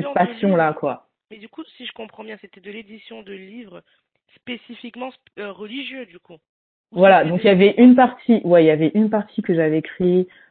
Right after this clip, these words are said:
Speaker 2: euh, pour éditer des livres, euh, religieux, on va dire comme ça.
Speaker 1: Mhm.
Speaker 2: Euh, et puis, euh, une mais-, en gros, si tu veux, j'ai, en fait, en gros, si tu veux, mon projet, c'est de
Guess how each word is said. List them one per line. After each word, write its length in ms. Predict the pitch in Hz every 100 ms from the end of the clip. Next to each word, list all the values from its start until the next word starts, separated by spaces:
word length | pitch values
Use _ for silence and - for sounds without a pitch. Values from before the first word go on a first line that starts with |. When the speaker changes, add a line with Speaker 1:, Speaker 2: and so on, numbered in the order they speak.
| -
Speaker 2:
euh, 100 | 151
pour 240 | 151 160 -
éditer 480 | 196 175 190 190 196
des 120 | 175
livres, 280 | 160 170 160 156
euh, 520 | 147 143 139 139 139 143
religieux, 540 | 143 151 151 147 185
on 100 | 185
va 120 | 143
dire 200 | 139 147
comme 160 | - 139 -
ça. 280 | 170 214 _ _ _ _
Speaker 1:
Mhm. 200 | 190 165 147
Speaker 2:
Euh, 460 | 147 147 139 135 -
et 120 | 160 156
puis, 460 | - - 196 214
euh, 720 | 190 147 143 143 143 143 135 139 -
une 220 | 208 208 202
mais-, 240 | 196 165
en 140 | 175 180
gros, 180 | 196
si 120 | 240 226
tu 120 | 175
veux, 140 | 196
j'ai, 300 | 208 180 151
en 120 | 156 165
fait, 160 | - -
en 140 | 165
gros, 200 | 165 220
si 100 | 220
tu 100 | 175 175
veux, 80 |
mon 120 | 208 175
projet, 320 | 170 180 196
c'est 80 | 185
de 140 | 151